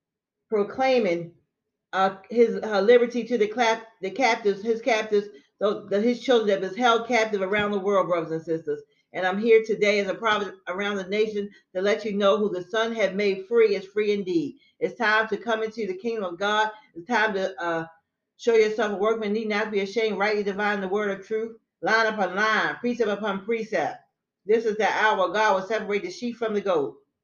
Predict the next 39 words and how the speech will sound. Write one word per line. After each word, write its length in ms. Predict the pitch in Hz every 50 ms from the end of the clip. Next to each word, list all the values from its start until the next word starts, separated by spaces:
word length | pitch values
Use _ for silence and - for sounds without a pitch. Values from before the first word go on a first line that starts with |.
| _ _ _ _ _ _ _
It 220 | - 202 214 214
says, 260 | 233 247 214 190 170 165
Galatians 880 | 175 180 180 202 247 262 254 247 - - 175 139 117 - - _ _ _ _ _ _ _ _ _ _ _ _ _ _ _ _ _
chapter 380 | 262 254 277 269 269 254 240
three, 300 | 247 240 247 233 220 202
verse 360 | 175 190 226 240 240 240 -
twenty-eight, 460 | - 262 247 247 240 233 226 208 190 190
"There 200 | 214 233 240 240
is 140 | 214 196
neither 380 | 190 202 226 254 247 214 190 175
Jew," 540 | 170 165 190 254 277 269 220 175 151 - -
listen 340 | - 233 294 285 277 262 247
to 140 | - 254 220
what 160 | 220 233 220
the 80 | 220 202
Lord 240 | 202 214 208 190
is 140 | 196 190 -
saying, 420 | - 208 190 175 151 139 135 139 - _ _ _ _ 160
"Greek, 480 | 165 254 302 294 269 190 175 - - _ _
there 160 | 220 240 240
is 160 | 226 208 185
neither 360 | 196 233 240 240 208 190 175 165
bond 440 | 226 262 285 277 254 240 214 202
nor 200 | 208 233 220 220
free, 560 | 214 - - 254 254 233 196 165 143 - - _ _ _ _
there 200 | 233 269 269 262
is 160 | 240 214 202
neither 300 | 233 247 254 240 220 214
male 420 | 196 208 247 277 285 277 269 247 226
nor 200 | 233 233 226 233
female, 680 | - 277 285 285 277 254 247 214 185 160 147 139 139 - _ _ _ _ _
for 120 | - 220
ye 240 | 214 214 247 277 277
are 220 | 254 226 226 226 -
all 520 | 240 277 302 311 302 285 262 214 190 180
one 400 | 196 226 262 277 277 277 269 -
in 280 | 247 269 269 269 262 269
Christ 440 | - 285 269 262 262 247 208 - -
Jesus." 440 | 262 269 269 262 226 214 175 170